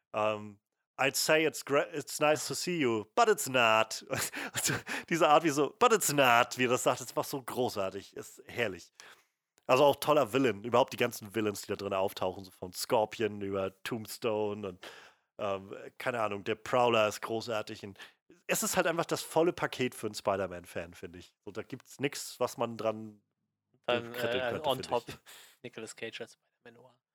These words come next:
Speaker 2: <laughs>
Speaker 1: Ja.
Speaker 2: Ich hab jetzt, ähm, diesen Mom and Dad mal geguckt mit Nicolas Cage. Wo sie diese
Speaker 1: Ah.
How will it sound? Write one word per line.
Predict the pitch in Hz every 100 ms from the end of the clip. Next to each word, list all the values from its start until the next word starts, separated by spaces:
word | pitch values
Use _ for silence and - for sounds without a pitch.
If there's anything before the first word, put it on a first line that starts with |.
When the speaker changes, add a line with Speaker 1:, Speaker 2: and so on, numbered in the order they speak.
| _ _ _ -
Speaker 2:
<laughs> | - 147 135 139 156 123 139 135 139 - _ - _ _ -
Speaker 1:
Ja. | 208 185 175 - - - 185 - -
Speaker 2:
Ich | -
hab | 135 127
jetzt, | 120 - 294
ähm, | 120 117 117 120
diesen | 123 117 120 113 _
Mom | 117 123
and | 117 113
Dad | 123 -
mal | 110
geguckt | 104 101 113 - _
mit | _ -
Nicolas | _ 117 _
Cage. | 113 110 - - _ _ _ _ _ _ _
Wo | 117
sie | 117
diese | 123 - - - _ _ _ _ _ _ _ _ _ _ -
Speaker 1:
Ah. | - 156